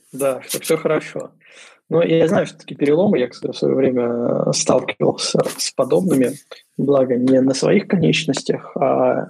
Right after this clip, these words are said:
будучи, по-, помогая различным медицинским светилам в этой области. А,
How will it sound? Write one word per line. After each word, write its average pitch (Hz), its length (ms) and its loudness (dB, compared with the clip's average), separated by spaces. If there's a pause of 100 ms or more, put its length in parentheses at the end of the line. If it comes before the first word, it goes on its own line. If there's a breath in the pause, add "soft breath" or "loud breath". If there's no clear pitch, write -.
(440 soft breath)
будучи, 139 1400 0 (280)
по-, - 140 0
помогая 147 720 0
различным 127 720 -6
медицинским 143 560 0
светилам 143 600 -2 (680 loud breath)
в 127 80 2
этой 131 240 2
области. - 480 -2 (640 loud breath)
А, 123 600 0